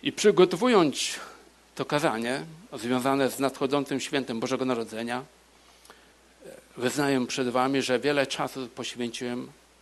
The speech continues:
w tym celu, aby upewnić się,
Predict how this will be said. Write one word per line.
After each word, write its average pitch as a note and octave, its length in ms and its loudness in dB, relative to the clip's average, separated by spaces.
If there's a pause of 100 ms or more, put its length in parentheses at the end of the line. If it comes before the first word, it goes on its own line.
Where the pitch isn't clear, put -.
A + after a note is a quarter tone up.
(600)
w - 60 -20
tym B2 180 -6
celu, E2+ 300 -10 (1500)
aby C3+ 240 4
upewnić B2 640 0
się, C#3 420 -2